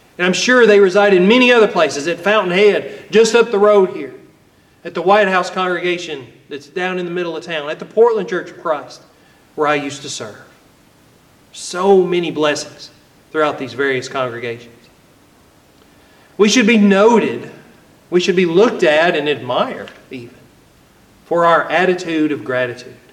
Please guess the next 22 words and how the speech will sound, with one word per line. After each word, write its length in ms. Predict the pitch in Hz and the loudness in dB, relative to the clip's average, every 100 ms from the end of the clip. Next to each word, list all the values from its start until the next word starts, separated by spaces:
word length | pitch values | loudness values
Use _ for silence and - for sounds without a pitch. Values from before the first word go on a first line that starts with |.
| _ _ _ _ _ _ _ _ | _ _ _ _ _ _ _ _
Note 280 | 180 220 202 | 2 4 4
how 180 | 190 180 | 4 4
often 420 | 180 185 165 151 | 4 2 -4 -8
Paul 400 | 147 185 170 151 | -2 2 2 2
ex-, 320 | 147 - - | -2 -4 -10
exhorted 520 | 143 131 165 180 151 | -8 0 2 4 2
the 80 | 127 | -4
Colossians 640 | - 143 151 175 160 127 | -2 2 2 2 -2 -8
to 80 | - | -10
be 120 | 127 | -12
thankful. 460 | 120 131 117 - 123 _ _ _ _ _ _ | -8 -8 -10 -16 -20 _ _ _ _ _ _
Colossians 420 | - 156 165 160 151 | -2 2 2 0 -2
chapter 320 | 160 151 143 | -2 0 -2
one 220 | 135 151 | 0 0
and 80 | 135 | -2
verse 200 | 123 - | -6 -10
twelve, 640 | - 170 185 190 185 - - _ _ _ _ | -4 -2 0 -2 -6 -12 -20 _ _ _ _
giving 260 | 147 147 135 | -6 -6 -2
thanks 260 | 151 147 | -2 -2
to 100 | - | -6
the 100 | 120 | -10
Father, 560 | - 156 156 156 151 | 0 4 4 2 -2